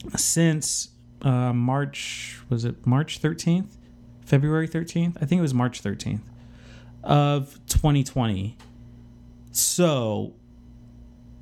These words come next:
I spent a lot of time just sitting on my butt and not going and working out. So I do give myself a little bit of grace, and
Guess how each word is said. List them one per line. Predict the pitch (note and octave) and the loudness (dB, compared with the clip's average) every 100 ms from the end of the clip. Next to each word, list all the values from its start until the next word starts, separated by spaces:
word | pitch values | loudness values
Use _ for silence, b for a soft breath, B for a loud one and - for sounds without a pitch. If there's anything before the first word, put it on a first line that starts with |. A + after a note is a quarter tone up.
| - - - - | -20 -20 -20 2
I | D#3+ | 4
spent | C#3+ F3+ D3 | 4 2 2
a | |
lot | C#3 C3+ C#3+ C3+ C3+ | 2 2 2 0 -2
of | |
time | B2 C3 A#2+ | 0 0 2
just | A2 - - | 0 -2 0
sitting | C3+ C3 | 0 2
on | B2+ | 2
my | A#2 | 0
butt | A2 G2+ A#2 G#2+ - B B B B - | 0 2 2 0 -4 B B B B 2
and | B2+ A#2 A#2 | 4 4 4
not | B2 A#2+ B2+ B2+ | 2 0 -2 -2
going | B2 A#2 A#2 A2+ A2 G#2+ B B - | 0 2 2 2 0 -4 B B 2
and | B2 A2+ | 2 2
working | G#2 - G#2 | -2 -2 -4
out. | F2+ C#2+ - - B B B | -4 -8 -14 -20 B B B
So | - | 6
I | F#3 | 6
do | F3+ | 6
give | B3 B3+ | 2 2
myself | A#3+ G#3 G3 F#3+ | 0 0 0 0
a | |
little | F3+ D#3+ F3+ | 0 2 0
bit | F3 F3+ | 2 0
of | F3+ C#3+ | 0 -4
grace, | C3+ C3 B2+ C3 C#3 - - | 0 2 4 2 -2 -4 -4
and | C#3+ C3 B2+ B2 | 2 4 4 0